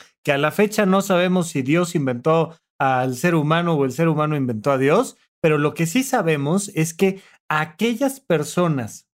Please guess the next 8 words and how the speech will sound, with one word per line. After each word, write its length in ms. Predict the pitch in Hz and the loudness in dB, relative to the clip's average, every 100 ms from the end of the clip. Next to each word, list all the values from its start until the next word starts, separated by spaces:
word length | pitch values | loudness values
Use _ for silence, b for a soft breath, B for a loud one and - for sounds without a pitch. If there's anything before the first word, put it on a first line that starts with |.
| _ - | _ -2
que 120 | 151 | 0
incorporan 1160 | 147 151 147 139 127 - 180 185 180 131 120 | 0 -2 -2 -2 -2 -4 0 2 2 0 -2
un 180 | 139 170 | -2 -2
factor 640 | 165 156 117 - 156 156 143 | -2 -4 -4 -4 0 0 0
espiritual 1000 | 135 - 117 110 110 - 139 143 143 139 | -6 -8 -6 -6 -8 -2 0 0 -2 -8
en 200 | 127 117 | -8 -8
su 280 | 110 - 107 | -8 -10 -6
vida 540 | 120 151 170 247 - | -2 0 2 -2 -4